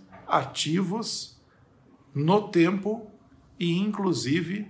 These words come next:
de você mesmo. A gente tem aí no mercado uma infinidade de bons gestores que podem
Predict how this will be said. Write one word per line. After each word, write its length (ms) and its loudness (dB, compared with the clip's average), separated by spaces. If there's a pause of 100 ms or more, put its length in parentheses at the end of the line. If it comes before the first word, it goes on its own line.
(160)
de 140 -6
você 440 0
mesmo. 580 -6 (960)
A 60 -10
gente 320 -4
tem 220 -2
aí 260 -2
no 100 -2
mercado 760 -2 (280)
uma 680 0
infinidade 920 0
de 200 -6
bons 480 -4
gestores 1000 -2 (360)
que 100 -4
podem 720 0